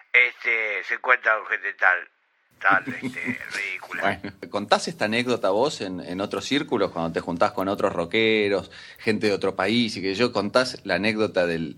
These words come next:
Speaker 2: del turista?
Speaker 1: Y cuando hacen esos, esos, esos programas que, eh, se hace ping-pong y te dicen lo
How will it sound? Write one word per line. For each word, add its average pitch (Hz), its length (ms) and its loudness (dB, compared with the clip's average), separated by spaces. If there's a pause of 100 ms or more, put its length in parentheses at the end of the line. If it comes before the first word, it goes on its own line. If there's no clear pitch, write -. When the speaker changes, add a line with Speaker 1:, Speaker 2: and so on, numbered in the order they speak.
Speaker 2:
del 85 180 -4
turista? 196 360 2
Speaker 1:
Y - 40 -4
cuando 208 200 6
hacen 190 200 4 (160)
esos, 156 160 2
esos, 135 280 2 (220)
esos 143 180 -2
programas 139 360 4
que, 120 160 -8 (160)
eh, 104 560 -4
se - 80 0
hace 120 240 2
ping-pong 123 680 2 (260)
y 101 60 -12
te - 180 -8
dicen 110 200 -4
lo 107 100 0